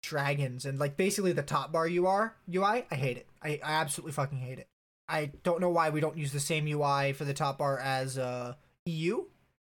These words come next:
It just seems like a better version to me. It, they, they basically cropped out,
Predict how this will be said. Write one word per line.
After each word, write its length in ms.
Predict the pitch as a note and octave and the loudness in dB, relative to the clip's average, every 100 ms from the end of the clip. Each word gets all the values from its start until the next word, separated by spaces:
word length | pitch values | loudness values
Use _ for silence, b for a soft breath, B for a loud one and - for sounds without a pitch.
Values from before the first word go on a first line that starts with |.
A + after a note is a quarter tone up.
| _ _ - | _ _ -4
It 160 | D#3 D3+ | -2 0
just 180 | D3 | 0
seems 240 | - E3 D#3+ | 0 0 2
like 120 | D3+ | 0
a 40 | |
better 280 | D3 D3 D#3 | 2 2 2
version 360 | D3 E3 F3+ A#3 | 2 0 0 -2
to 80 | C4 | -2
me. 220 | D4 F4 - B B | -2 -6 -12 B B
It, 200 | F3+ F3 | -4 0
they, 140 | F3+ F3 | 2 2
they 180 | E3+ F3 | 2 2
basically 600 | G#3 - G#3+ G#3+ G#3 E3+ | 2 2 0 0 0 -2
cropped 520 | - - D#3 D#3+ E3 | -6 0 2 2 2
out, 320 | D3+ D3 C#3 | 2 2 0